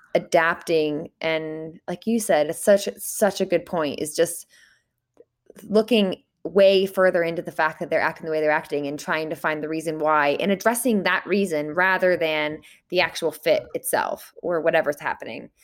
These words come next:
Like Hudson, I know I said this earlier, but Hudson has been saying these, some terrible things, like, "I hate myself. Um, nobody likes me." I don't even like t-, talking about this. It's been very difficult for us hearing him say these things. And, you know, we've gone back and forth, like,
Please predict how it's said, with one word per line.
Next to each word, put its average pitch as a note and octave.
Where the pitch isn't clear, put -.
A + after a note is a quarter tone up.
Like F#3+
Hudson, F3+
I F3+
know G3+
I F3+
said G3
this D#3+
earlier, F3
but D#3
Hudson F#3
has E3
been D#3+
saying D#3
these, E3+
some F3+
terrible F3
things, D#3
like, F3
"I -
hate E3
myself. D#3
Um, D#3
nobody F3
likes F3
me." E3
I G3
don't A3
even F#3
like D3
t-, -
talking F#3+
about D3+
this. D3
It's D#3
been F3+
very F3+
difficult E3+
for C3+
us -
hearing D#3
him D#3
say C#3
these A#2+
things. G#2
And, F3
you F#3
know, E3
we've A3
gone F3+
back E3+
and E3+
forth, G3
like, F3